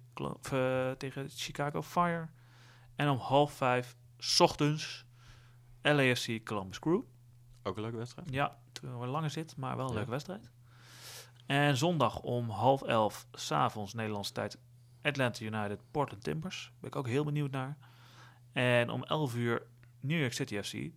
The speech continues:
Speaker 1: Toronto F C. Ook een mooie pot.
Speaker 2: Ja. Atlanta krijgt trouwens ook wel een, heeft ook een lekker, eh,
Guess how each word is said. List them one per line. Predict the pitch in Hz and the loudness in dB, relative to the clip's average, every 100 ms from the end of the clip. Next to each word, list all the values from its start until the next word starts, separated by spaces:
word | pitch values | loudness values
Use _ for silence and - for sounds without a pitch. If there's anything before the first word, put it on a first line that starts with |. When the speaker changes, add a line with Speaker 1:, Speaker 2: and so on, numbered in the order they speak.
| - | -16
Speaker 1:
Toronto | - 185 202 147 98 - 110 | -4 2 2 2 -2 -6 -8
F | - | -10
C. | - - - - - - - | -12 -14 -20 -20 -20 -20 -2
Ook | 180 156 | 0 2
een | |
mooie | 107 98 | 0 -2
pot. | - 98 - - - - - - - | -2 -6 -8 -16 -20 -20 -20 -20 -10
Speaker 2:
Ja. | 123 135 - - - - - | -6 -6 -10 -20 -20 -20 -10
Atlanta | 101 139 180 | -4 -2 -2
krijgt | 92 98 | -4 -4
trouwens | 107 107 - - | -2 -4 -6 -8
ook | 123 | 0
wel | 104 92 90 | 2 2 0
een, | 95 | -4
heeft | 90 131 | -4 -4
ook | 131 | -2
een | |
lekker, | 95 - 85 85 | -2 -2 -4 -2
eh, | 80 80 85 | -4 -4 -6